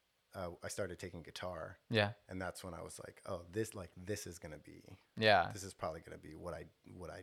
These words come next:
Speaker 1: do now."
Speaker 2: Mm-hmm.
Speaker 1: Because just that strength of being able to to add words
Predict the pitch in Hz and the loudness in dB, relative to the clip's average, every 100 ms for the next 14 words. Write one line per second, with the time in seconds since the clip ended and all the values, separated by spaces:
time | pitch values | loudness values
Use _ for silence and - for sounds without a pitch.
0 | 85 78 69 60 52 - 104 113 107 98 | -12 -12 -12 -14 -16 -16 -4 2 2 2
1 | 90 95 - 76 76 - _ _ _ _ | -2 -6 -8 -8 -10 -14 _ _ _ _
2 | - 101 92 - - 104 101 87 87 98 | -6 -4 -2 -4 -4 -4 -4 -8 -6 -6
3 | 92 87 82 82 - 78 82 - _ _ | -4 -6 -6 -8 -8 -6 -8 -14 _ _
4 | _ - - 107 107 87 87 80 76 - | _ -10 -4 2 2 2 -4 -6 -8 -8
5 | - | -8